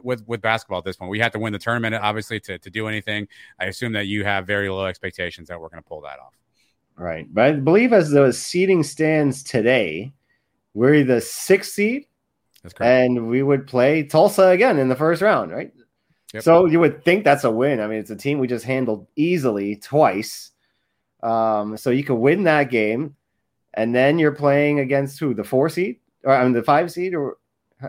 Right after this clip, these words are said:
Speaker 2: who would we play next? I think
Speaker 1: Uh, we'd be the
Speaker 2: the
Speaker 1: sixth,
Speaker 2: top
Speaker 1: so
Speaker 2: five
Speaker 1: probably
Speaker 2: has buys,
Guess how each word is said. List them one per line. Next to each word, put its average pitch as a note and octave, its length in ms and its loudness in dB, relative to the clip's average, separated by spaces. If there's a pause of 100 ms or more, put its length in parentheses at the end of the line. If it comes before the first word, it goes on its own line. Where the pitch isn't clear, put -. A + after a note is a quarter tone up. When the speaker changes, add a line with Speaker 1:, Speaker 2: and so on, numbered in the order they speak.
(380)
Speaker 2:
who D3 80 0
would D#3+ 140 2
we D3 100 -2
play C3 160 -4
next? D#2+ 340 -14 (1000)
I G2+ 80 -8
think D#3+ 200 -4
Speaker 1:
Uh, G2 80 -12
we'd A2+ 160 -16
be B2 120 -10
the G#2 60 -16
Speaker 2:
the G#2 40 -12
Speaker 1:
sixth, - 180 -10
Speaker 2:
top - 140 4
Speaker 1:
so F#3 80 -10
Speaker 2:
five D#3 160 4
Speaker 1:
probably D3 100 2
Speaker 2:
has C#3 100 2
buys, F#2+ 440 -6